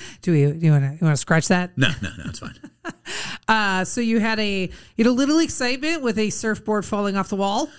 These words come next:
Speaker 1: <laughs>
Speaker 2: Yes, so we have, uh, these very expensive decorative surfboards on the wall. They're functional surfboards. Uh, they s-, have never been used before, um,
Speaker 1: Yeah.
Speaker 2: and they're very expensive. And, um, when,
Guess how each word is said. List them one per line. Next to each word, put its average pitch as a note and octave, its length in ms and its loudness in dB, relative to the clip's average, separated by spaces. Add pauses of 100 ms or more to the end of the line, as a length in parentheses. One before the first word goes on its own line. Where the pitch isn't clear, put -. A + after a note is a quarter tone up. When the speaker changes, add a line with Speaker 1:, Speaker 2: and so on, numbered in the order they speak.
Speaker 1:
<laughs> A#3+ 80 -6 (360)
Speaker 2:
Yes, F#3 240 2
so C3+ 280 2
we B2+ 160 4
have, B2 340 0 (320)
uh, A2 260 2
these G#2+ 200 0
very A2 200 0
expensive G2+ 480 -6
decorative F#2+ 520 -4
surfboards F2+ 580 -6
on E2+ 60 -8
the E2+ 80 -8
wall. F#2 160 -6
They're D3 100 -4
functional E2+ 420 -8
surfboards. D#2+ 800 -10
Uh, D2+ 240 -12
they E2 140 -10
s-, D#2 160 -14 (160)
have G#2 140 -2
never G#2+ 180 0
been G2 160 -2
used G#2 320 0
before, D#2 460 -12 (240)
um, D#2 440 -10
Speaker 1:
Yeah. C#2 60 -20
Speaker 2:
and D#2+ 80 -14
they're E2 80 -10
very D#2+ 160 -10
expensive. F#2+ 580 -12
And, D2+ 680 -12 (480)
um, D2+ 800 -10 (600)
when, E2+ 920 -6